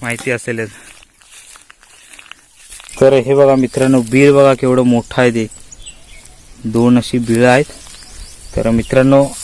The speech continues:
असं बिळ कोणाचं असतं ना, ते कमेंट करून नक्की सांगा. खवळा मांजर की सापाचं किंवा घुशीचं कुठचं असेल,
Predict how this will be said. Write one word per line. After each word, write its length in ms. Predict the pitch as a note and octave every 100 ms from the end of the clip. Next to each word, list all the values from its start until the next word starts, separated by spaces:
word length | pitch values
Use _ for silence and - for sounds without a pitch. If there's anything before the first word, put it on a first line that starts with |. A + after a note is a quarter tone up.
| - - - B2
असं 280 | - C#3+
बिळ 160 | C3+ C3+
कोणाचं 460 | - C3 C#3 C#3 C#3
असतं 220 | - C#3+
ना, 80 | C3+
ते 120 | C3+
कमेंट 340 | C3 C3+ C3
करून 180 | C#3+ C3+
नक्की 220 | B2+ C3+
सांगा. 280 | B2+ A#2 A2 - - - - - -
खवळा 320 | - B2 C3+
मांजर 380 | C#3 C#3 C#3 D3 C#3
की 240 | D3 D3 - - - - - - - -
सापाचं 580 | B2+ A#2+ C3+ C3 C#3 C#3+ - - -
किंवा 180 | C3 C3
घुशीचं 500 | A#2+ A#2+ C#3 B2 A#2+
कुठचं 500 | A#2+ - - C#3 B2+
असेल, 240 | - B2